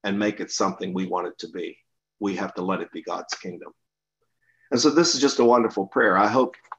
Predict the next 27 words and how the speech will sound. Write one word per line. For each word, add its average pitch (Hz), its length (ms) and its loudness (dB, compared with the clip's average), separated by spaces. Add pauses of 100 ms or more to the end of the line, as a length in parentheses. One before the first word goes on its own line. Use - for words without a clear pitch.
(180)
I 110 120 2
hope 131 240 2
you've 107 140 4
been 110 120 2
impressed 107 440 0
like 98 200 -4
I 98 140 2
always 101 360 0
am 95 140 0
when 90 120 -2
I 87 80 -4
go 87 160 -8
through 107 260 -2
this. 92 220 -8
This 160 240 4
covers 113 400 2
every 110 300 2
area 101 280 2
of - 80 -16
life. - 340 -4 (480)
Uh, 90 260 0
I 113 140 4
have 120 200 0
them 82 100 -2
listed 95 420 -2
here 85 160 -6
somewhere. 90 540 -6